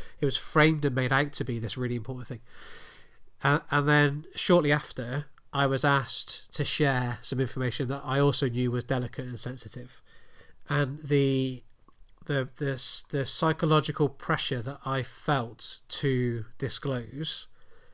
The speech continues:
plus the pressure that I received from the other person to disclose, in terms of the, "Come on, Phil, I've told you." Um,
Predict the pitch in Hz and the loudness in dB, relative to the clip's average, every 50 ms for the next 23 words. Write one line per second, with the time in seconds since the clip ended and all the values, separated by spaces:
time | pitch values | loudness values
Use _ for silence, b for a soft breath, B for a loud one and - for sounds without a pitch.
0 | b b b b b - - - - 156 147 - - - - - - - - 151 | b b b b b -18 -8 -2 2 2 2 2 2 0 0 0 0 -2 -2 -4
1 | 143 127 - - 156 - - 143 135 147 139 135 135 131 123 - 139 131 127 123 | -4 -4 -2 -2 -2 0 0 -2 -2 0 -2 -2 -2 0 0 0 0 2 0 0
2 | - - - - 143 131 127 120 131 127 120 120 - 151 147 139 - - 127 117 | -4 -6 -6 -4 -2 -2 0 0 -2 -2 -4 -4 -2 0 2 2 2 0 0 -2
3 | - - 131 120 120 110 - - 117 107 107 117 131 143 - - - b b b | -2 -2 -2 -2 0 0 0 -2 -2 -10 -8 -8 -4 -4 -4 -4 -6 b b b
4 | b b b b b b b b b b b b b b b b 139 123 - 151 | b b b b b b b b b b b b b b b b -6 -2 0 0
5 | 135 135 143 151 - - 214 226 214 - - 156 156 185 196 - - - 190 175 | 0 -2 -4 -6 -6 -4 0 0 0 0 0 -2 -2 -2 -2 -2 -4 -4 -4 -4
6 | 160 190 185 151 113 113 135 175 190 - - B B B B B B B B B | -2 0 0 0 0 -2 -4 -6 -6 -8 -16 B B B B B B B B B
7 | B B - - - 139 | B B -4 0 0 2